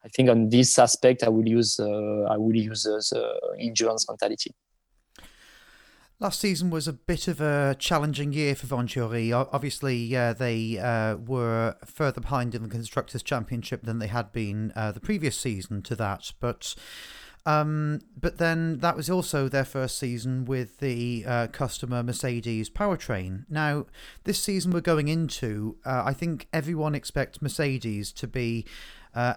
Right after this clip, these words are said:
Speaker 2: at or near the front in terms of their works team being title contenders. Um, how much of an advantage do you think it is having the customer Mercedes powertrain,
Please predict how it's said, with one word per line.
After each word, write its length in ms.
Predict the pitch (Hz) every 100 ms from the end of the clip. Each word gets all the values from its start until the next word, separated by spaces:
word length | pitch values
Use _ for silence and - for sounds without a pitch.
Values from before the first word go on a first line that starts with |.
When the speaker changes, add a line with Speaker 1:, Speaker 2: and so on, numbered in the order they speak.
| -
Speaker 2:
at 340 | 147 - -
or 200 | 139 131
near 280 | 135 139 131
the 100 | 123
front 460 | - 151 117 107 -
in 100 | 117
terms 380 | - 117 117 120
of 80 |
their 160 | 113 113
works 420 | 113 143 143 -
team 280 | - 107 104
being 260 | 117 113 113
title 340 | - 147 143
contenders. 800 | - 110 - 95 95 98 95 - -
Um, 300 | 139 143 - - - - - -
how 160 | - 208
much 420 | 202 - - - -
of 240 | 170 165
an 80 | 160
advantage 640 | 160 139 156 165 143 131
do 100 | -
you 60 | 151
think 260 | - 147 143
it 100 | 165
is 260 | 147 120
having 320 | 139 127 131
the 80 | 120
customer 420 | - 135 - 135
Mercedes 440 | 117 - 127 117 113
powertrain, 760 | - 170 151 - 117 101 104